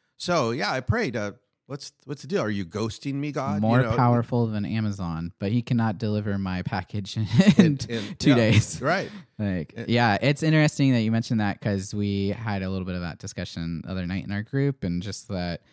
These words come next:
Speaker 2: you know, I had a toe issue, uh, a week ago
Speaker 1: Yeah,
Speaker 2: or
Speaker 1: that's
Speaker 2: whatever.
Speaker 1: right.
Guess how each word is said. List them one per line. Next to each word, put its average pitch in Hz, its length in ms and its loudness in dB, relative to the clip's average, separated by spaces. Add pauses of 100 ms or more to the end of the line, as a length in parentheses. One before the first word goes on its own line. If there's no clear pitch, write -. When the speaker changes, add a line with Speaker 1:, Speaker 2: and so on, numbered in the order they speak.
(380)
Speaker 2:
you 98 100 0
know, 85 300 -2 (1120)
I 113 180 2
had 113 340 0
a 90 60 -2
toe 139 280 4
issue, 131 520 2 (260)
uh, 101 340 -2 (100)
a 92 460 -4 (340)
week 113 220 -2
ago 117 160 -2
Speaker 1:
Yeah, 110 120 0
Speaker 2:
or - 40 0
Speaker 1:
that's 107 80 0
Speaker 2:
whatever. 107 380 -2
Speaker 1:
right. 107 140 -6